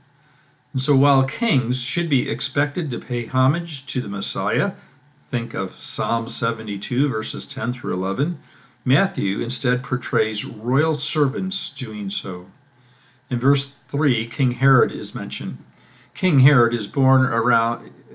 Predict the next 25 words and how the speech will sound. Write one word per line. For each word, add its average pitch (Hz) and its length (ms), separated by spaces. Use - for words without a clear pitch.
uh, 113 240
around 120 380
seventy-three 139 720
B 120 180
C, 101 460
and 131 180
he 170 260
ruled 143 520
in 127 220
Judea, 113 560
Samaria, 117 800
Perea, 117 560
and 110 200
Galilee 120 680
from 107 460
thirty-seven 127 720
B 98 160
C 101 360
until 101 420
his 104 220
death 110 400
in 101 240
four 156 480
B 107 200
C. 90 360